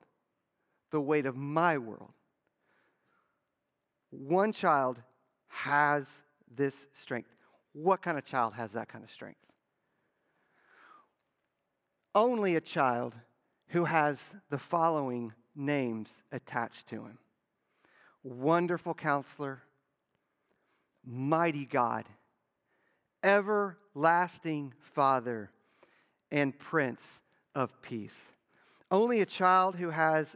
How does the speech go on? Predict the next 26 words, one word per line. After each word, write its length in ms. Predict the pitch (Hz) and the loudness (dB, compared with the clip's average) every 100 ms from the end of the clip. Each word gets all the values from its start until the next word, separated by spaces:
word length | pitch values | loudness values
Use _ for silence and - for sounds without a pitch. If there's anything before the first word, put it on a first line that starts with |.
| _ | _
the 100 | 139 | -10
kind 480 | 147 - 165 180 185 | -8 0 2 2 2
of 140 | 170 135 | -2 -2
wisdom 580 | 131 156 143 - 143 | -2 -2 -2 -4 -2
that 160 | 131 135 | -2 -4
is 140 | 131 | -6
beyond 720 | - 135 135 143 151 160 156 156 - - _ - | -8 -10 0 2 4 2 0 -10 -12 -20 _ 2
our 380 | 143 147 147 135 - _ - | 4 6 2 0 -18 _ -10
capabilities, 920 | 156 147 147 123 135 135 123 117 107 | -4 -2 -2 0 0 0 -2 -4 -6
the 100 | 143 | -8
kind 320 | - 185 202 | 0 0 2
of 140 | 170 | -2
wisdom 400 | 143 175 175 156 | -2 -2 -2 -2
that 140 | 143 143 | -2 -4
has 360 | - 160 175 _ | -6 -8 -8 _
to 80 | 160 | -10
come 340 | - 160 151 139 | -8 -6 -6 -6
from 220 | 139 123 110 _ | -8 -8 -12 _
God, 400 | 143 139 120 92 _ _ _ _ _ _ _ _ _ | -2 -2 -4 -8 _ _ _ _ _ _ _ _ _
because 340 | 156 - 156 139 | -12 -4 -2 -2
it's 180 | - - _ _ 131 | -6 -16 _ _ -10
wonderful. 720 | 127 151 160 143 110 - 101 - _ _ _ _ _ _ _ - | -4 -2 -2 -4 -8 -12 -16 -16 _ _ _ _ _ _ _ -4
It's 240 | 156 - | -4 -4
full 720 | - - - 180 180 156 143 143 | -18 -20 -6 0 2 2 -2 -6
of 140 | 120 | -8
wonder 680 | 120 131 156 160 143 117 | -10 -6 -4 -4 -4 -6